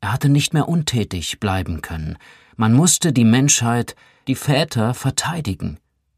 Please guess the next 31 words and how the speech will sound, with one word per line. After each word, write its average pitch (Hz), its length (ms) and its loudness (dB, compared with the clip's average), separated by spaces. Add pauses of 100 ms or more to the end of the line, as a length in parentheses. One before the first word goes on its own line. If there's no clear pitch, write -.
Er 139 100 2
musste 147 400 4
seinen 139 440 4
Vater 131 500 0
verteidigen, 101 800 -2 (520)
obwohl 131 320 -2
er 127 80 0
sich 95 240 -2
vor 101 220 -2
Jahren, 107 440 2
als 95 200 -4
das - 280 -4
Schicksal 117 460 -2
ihnen 98 220 0
die 92 80 -2
Mutter 107 260 0
entriss, 104 400 -2
geschworen 101 540 -2
hatte, 104 200 0
ihn 104 240 2
niemals 110 640 0
allein 98 400 0
zu - 140 0
lassen. 76 400 -6 (680)
Der 95 100 -4
gute 139 300 2
Sohn 127 380 2
und 120 100 0
der 117 160 0
einsame 120 640 2
Witwer. - 440 -8